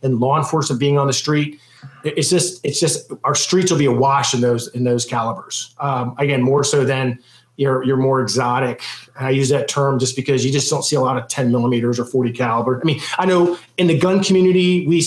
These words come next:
we see a lot of people shoot a lot of different stuff, but I think when you, once you're looking at trying to find something, and if you run out or you lose your stash or, and you're limited,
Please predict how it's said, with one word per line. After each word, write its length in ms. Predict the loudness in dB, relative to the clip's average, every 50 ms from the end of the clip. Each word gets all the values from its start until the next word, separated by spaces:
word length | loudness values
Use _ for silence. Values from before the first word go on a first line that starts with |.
| -2 -4
we 100 | -2 -2
see 220 | -2 -2 0 0 2
a 60 | 2
lot 180 | 2 2 0 0
of 60 | -2
people 460 | -2 -4 -2 0 0 0 2 0 0 -2
shoot 200 | -2 -2 -2 0
a 40 |
lot 180 | 0 0 0 0
of 80 | 0 -2
different 260 | -2 -2 -2 -4 -4
stuff, 400 | -2 -2 -2 -2 -2 -4 -6 -10 -18 -20 -20 -20 -20 _ -6
but 420 | -2 -2 0 0 -2 -2 -4 -6 -6
I 120 | -6 -6
think 320 | -4 -2 -2 -2 -2 0 -2
when 120 | -2 -2
you, 80 | -2 -2
once 200 | -2 -2 -2 0
you're 100 | 2 2
looking 300 | 2 2 0 0 -2 0
at 240 | 0 -2 -4 -4 -4
trying 300 | -2 -2 0 0 0 -2
to 80 | -2
find 420 | -4 -2 0 0 0 2 0 0 -2
something, 640 | 0 0 -2 0 0 0 2 2 2 2 0 -2 -4 _ _ _ -6
and 800 | -6 -4 -4 -4 -4 -2 -2 -2 -2 -4 -4 -6 -10 -12 -14 -16 _ _ _ _ _ _ _ _ _ _ _ _ _ _ -8
if 220 | -6 -4 -4 -2
you 100 | 0 0 2
run 220 | 2 2 2 0
out 240 | 0 0 0 0 2
or 60 | 2
you 180 | 2 2 2 2
lose 220 | 2 2 0 0
your 80 | -2 -4
stash 580 | -4 -4 -2 -2 0 0 0 0 -2 -2 -4
or, 120 | -4 -4 -4
and 280 | -4 -4 -2 -2 0
you're 140 | 0 0 0 2
limited, 500 | 2 0 2 2 2 2 0 0 -4